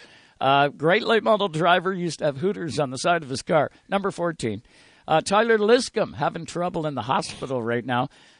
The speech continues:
Got a kidney going south and having a hard time with it, so we're all hoping and praying that Tyler can pull through this, uh, difficulty. And, um, I, I, who knows? He could be tuned into Race Time Radio tonight. If you are, Tyler,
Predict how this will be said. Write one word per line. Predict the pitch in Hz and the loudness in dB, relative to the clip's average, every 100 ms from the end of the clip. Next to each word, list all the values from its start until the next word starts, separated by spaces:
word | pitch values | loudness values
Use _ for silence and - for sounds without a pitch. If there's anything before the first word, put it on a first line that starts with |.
| _ | _
Got | 190 196 | -4 -4
a | |
kidney | - 262 320 269 | -4 -6 -4 -4
going | 226 208 185 | 2 2 2
south | - 180 175 180 - | -2 2 2 2 -2
and | 165 156 | -8 -2
having | 151 185 170 | -2 -2 -2
a | 156 | -2
hard | 190 175 | -2 -2
time | 180 170 | -2 -2
with | 151 127 | -2 -2
it, | 135 | -4
so | - 139 | -2 0
we're | 143 156 | 2 4
all | 196 | 6
hoping | 196 214 190 | 6 4 0
and | 175 143 | -8 -6
praying | 180 180 156 127 _ _ _ | -4 -2 -2 -6 _ _ _
that | 139 123 | -8 0
Tyler | 175 170 165 | 2 2 0
can | 143 139 127 - | -4 -6 -8 -8
pull | - 180 | -6 -6
through | - 180 160 | -4 -4 -2
this, | 135 - 135 | -4 -4 -2
uh, | 135 | -2
difficulty. | 120 139 156 147 147 135 147 147 147 | -2 -4 -4 -4 -4 -4 -6 -4 -4
And, | 117 - _ _ _ | -6 -8 _ _ _
um, | - 127 135 131 135 - | -4 0 0 -2 -8 -6
I, | 151 - | -6 -4
I, | 110 _ - | -12 _ -4
who | 190 | 2
knows? | 277 247 - | 2 2 -4
He | 123 | -12
could | - 135 | -10 -8
be | 131 | -8
tuned | - 180 165 | -6 -6 -6
into | 175 151 | -6 -4
Race | 151 147 | -4 -4
Time | - 147 | -4 -4
Radio | 135 139 143 135 | -2 -2 -2 -4
tonight. | - 131 135 | -4 -4 -6
If | 123 | -4
you | 131 | -2
are, | 147 | -2
Tyler, | - 156 160 190 | 0 0 2 -2